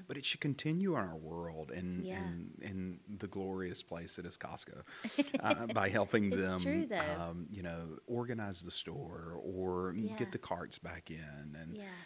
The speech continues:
Speaker 1: and that type of thing, or, or by coming in and, um, you know, thanking, uh, people. Like, don't just watch them put in your trash. Help them put in your tr-, it's your
Speaker 2: Yes.
Speaker 1: trash.
Speaker 2: Yeah.
Speaker 1: <laughs>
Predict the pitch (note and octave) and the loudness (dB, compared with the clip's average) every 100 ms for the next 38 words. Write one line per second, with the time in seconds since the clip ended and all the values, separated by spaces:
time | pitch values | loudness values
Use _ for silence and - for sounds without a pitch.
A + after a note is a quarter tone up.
0 | - - F#2 F2+ - F#2 - E2 E2 E2 | -12 -8 -4 -2 -4 -4 -8 -8 -6 -6
1 | E2+ F2 F2 - F#2 F#2 - B2 B2+ G#2+ | -4 -2 -2 -4 -4 -4 -2 0 0 2
2 | G#2+ F#2+ F2 E2+ E2+ C#2+ - F#2 F2+ F2 | 0 0 0 -2 -4 -6 -8 -8 -6 -6
3 | E2+ E2+ - F2+ F2 F#2 A2+ A#2+ B2 A2 | -6 -8 -8 -8 -8 -4 -2 0 0 0
4 | F#2 F2 E2 - - F2 E2+ - F2+ E2 | 0 -2 -4 -10 -10 -8 -8 -6 -4 -4
5 | D#2+ - F#2+ F#2+ G#2+ A2 - F2+ G2 - | -4 -6 -8 -6 -6 -4 -2 0 0 0
6 | - G2+ - G2+ F#2 E2+ F2 - D#2+ - | -2 -2 0 0 2 -2 -4 -4 -4 -4
7 | - F#2 A2 - G2+ E2+ F2 E2 D#2 D#2 | -4 -4 -6 -4 -4 -2 -2 -2 -4 -6
8 | - F3 E2+ G2 A2+ A2+ - F#2 G2 D#2+ | -4 -4 0 2 2 2 2 0 0 -2
9 | - - F#3 E3 D#3 - - B4 F4 | -4 -2 -2 -2 0 0 4 4 6